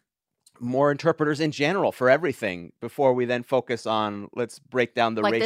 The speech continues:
Speaker 1: racial
Speaker 2: one
Speaker 1: divide.
Speaker 2: guy.
Speaker 1: <laughs> Like this
Speaker 2: Yeah,
Speaker 1: one
Speaker 2: yeah.
Speaker 1: guy. So it's technically right, but it feels like, eh, it feels like somebody got hurt here for a right cause. I don't know. It's that gray area of doing the
Speaker 2: It's
Speaker 1: right
Speaker 2: I
Speaker 1: thing.
Speaker 2: completely agree. No, so I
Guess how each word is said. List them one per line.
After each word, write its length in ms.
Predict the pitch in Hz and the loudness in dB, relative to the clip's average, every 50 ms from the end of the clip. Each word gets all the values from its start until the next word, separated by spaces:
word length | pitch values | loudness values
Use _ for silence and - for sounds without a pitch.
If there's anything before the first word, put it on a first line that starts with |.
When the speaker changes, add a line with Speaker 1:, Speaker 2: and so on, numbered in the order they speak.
| 214 | -2
Speaker 1:
racial 60 | 220 220 | -4 -2
Speaker 2:
one 200 | 220 214 196 190 | 0 0 0 2
Speaker 1:
divide. 140 | 214 220 220 | 2 2 4
Speaker 2:
guy. 260 | 214 185 180 170 160 | 4 4 2 2 2
Speaker 1:
<laughs> 120 | 143 139 156 | 2 2 2
Like 0 | |
this 100 | 180 - | 2 2
Speaker 2:
Yeah, 160 | 254 214 202 208 | 2 2 2 2
Speaker 1:
one 20 | 220 208 | 2 2
Speaker 2:
yeah. 120 | 202 185 | 4 4
Speaker 1:
guy. 260 | 175 156 123 117 107 - _ _ - - - - _ - | 4 4 4 2 0 -2 _ _ -20 -20 -20 -20 _ -2
So 160 | - 190 196 | 2 4 4
it's 100 | 202 - | 4 2
technically 500 | - 214 269 285 - 269 214 196 196 165 | 4 4 4 4 2 -2 -4 0 0 2
right, 380 | 156 170 180 175 156 139 135 | 4 8 8 8 8 8 4
but 100 | - 151 | 0 -2
it 80 | 156 147 | -2 -2
feels 300 | - - 208 214 202 160 | -4 -4 -4 -4 -2 0
like, 320 | 160 151 156 147 - - _ _ _ _ _ _ _ - | 0 -2 -2 -2 -8 -18 _ _ _ _ _ _ _ -8
eh, 280 | - 262 262 247 220 180 156 - - _ _ _ _ _ _ _ _ _ - | -4 -2 -2 -2 -2 -4 -6 -10 -16 _ _ _ _ _ _ _ _ _ -12
it 100 | - - | -12 -10
feels 200 | - 254 247 220 | -6 -4 -2 0
like 120 | 214 190 - | 0 0 0
somebody 240 | - 185 180 170 | 0 2 2 4
got 160 | 156 151 143 123 | 4 6 4 4
hurt 200 | 113 151 143 120 | 4 2 0 2
here 400 | 104 123 117 117 110 110 117 127 _ | 0 0 2 2 0 -2 -4 -12 _
for 520 | _ _ - 147 147 135 135 131 123 123 - | _ _ 0 2 4 6 6 4 4 2 2
a 100 | 127 139 | 2 2
right 240 | 147 165 175 180 175 | 6 6 6 6 6
cause. 400 | - - 160 156 139 117 101 98 123 | 6 6 8 8 8 8 4 2 2
I 60 | 185 | 2
don't 100 | 214 208 | 2 4
know. 80 | 170 | 2
It's 140 | 139 147 - | 0 0 2
that 180 | - 175 165 160 | 2 2 2 2
gray 260 | - 180 185 190 180 | 2 2 4 6 6
area 280 | 165 151 131 117 113 110 | 6 6 6 6 4 4
of 320 | - 120 127 131 123 117 | 4 4 4 4 2 0
doing 280 | 120 339 - 151 151 151 | 0 0 2 2 2 2
the 80 | 147 139 | 2 4
Speaker 2:
It's 80 | 135 | 6
Speaker 1:
right 180 | 143 131 139 - | 6 6 6 4
Speaker 2:
I 300 | - 302 320 320 330 349 311 | 4 4 6 6 6 6 4
Speaker 1:
thing. 180 | 302 131 123 - - | 2 -2 -6 -10 -8
Speaker 2:
completely 720 | - 330 339 - - - 339 349 359 381 415 - 381 359 | -6 -6 -4 -4 -6 -4 -2 0 0 0 0 -2 -4 -4
agree. 280 | 370 285 349 359 285 | -4 -4 -4 -6 -4
No, 200 | 233 302 311 285 - - | -2 2 2 2 2 0
so 300 | - - 320 285 294 269 - - | 0 2 2 2 2 2 4 6
I 640 | 294 330 381 415 403 339 254 220 214 226 233 233 | 8 10 10 10 10 10 8 6 4 2 0 -4